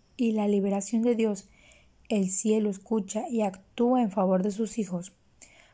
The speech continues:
Para nosotros esta situación es normal, es correcta. Así debe ser. Al final, son los justos y los justos no deberán sufrir, ¿verdad? Pues bien,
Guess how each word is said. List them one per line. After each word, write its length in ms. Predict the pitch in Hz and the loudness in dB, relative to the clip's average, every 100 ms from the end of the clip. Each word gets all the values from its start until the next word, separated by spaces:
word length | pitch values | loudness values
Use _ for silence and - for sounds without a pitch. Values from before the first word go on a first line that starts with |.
| _ | _
Para 200 | 226 214 | 0 2
nosotros 480 | 220 214 240 262 247 | 2 2 0 0 0
esta 220 | 262 262 | 2 2
situación 500 | 254 233 226 214 220 | 0 -2 0 2 2
es 100 | 220 | 2
normal, 500 | 214 214 208 214 190 - _ - _ _ | 2 2 2 0 -2 -10 _ -20 _ _
es 120 | 220 | -8
correcta. 580 | - 220 208 202 - - _ _ _ - _ | -2 -2 0 -2 -8 -20 _ _ _ -20 _
Así 280 | 233 214 240 | -8 -4 0
debe 220 | 262 254 | 2 2
ser. 320 | 254 277 269 - _ _ _ - _ _ _ - _ _ - | 2 -2 -2 -20 _ _ _ -20 _ _ _ -20 _ _ -2
Al 140 | 240 | -2
final, 480 | - 254 247 240 - | 2 2 2 0 -8
son 360 | - - 233 233 | -20 0 2 2
los 160 | 233 | 0
justos 560 | - 247 247 254 269 247 | -2 2 2 0 -4 0
y 80 | 254 | 0
los 220 | 226 214 | 0 -2
justos 560 | - 220 208 - 220 208 | -2 -2 -2 -4 -2 2
no 180 | 220 | 2
deberán 440 | 233 240 233 226 226 | 2 2 2 2 0
sufrir, 540 | - 220 254 269 269 - - - - | -4 0 0 0 -4 -20 -20 -20 0
¿verdad? 500 | 190 175 185 233 - - _ - _ - _ _ _ _ _ _ - - _ _ _ | 2 2 0 -2 -8 -20 _ -20 _ -20 _ _ _ _ _ _ -20 -20 _ _ _
Pues 220 | 226 196 | 0 2
bien, 240 | 202 185 | 2 2